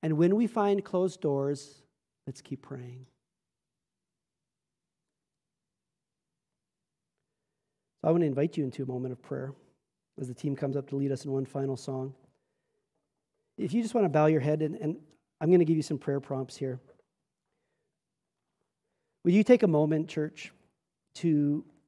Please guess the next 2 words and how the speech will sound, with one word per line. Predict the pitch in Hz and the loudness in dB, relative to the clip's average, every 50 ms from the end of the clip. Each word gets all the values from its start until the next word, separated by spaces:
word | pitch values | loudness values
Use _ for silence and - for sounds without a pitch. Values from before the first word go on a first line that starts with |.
| _ _ _ _ _ _ _ _ _ _ _ _ _ _ _ _ _ _ _ _ _ _ _ _ _ _ _ _ _ _ _ _ _ _ _ _ _ _ _ _ - - _ _ _ _ | _ _ _ _ _ _ _ _ _ _ _ _ _ _ _ _ _ _ _ _ _ _ _ _ _ _ _ _ _ _ _ _ _ _ _ _ _ _ _ _ -20 -20 _ _ _ _
thank | - 165 165 175 165 - | 0 0 0 0 -2 -6
God? | 139 131 127 131 131 135 127 | -6 -4 -4 -4 -4 -6 -8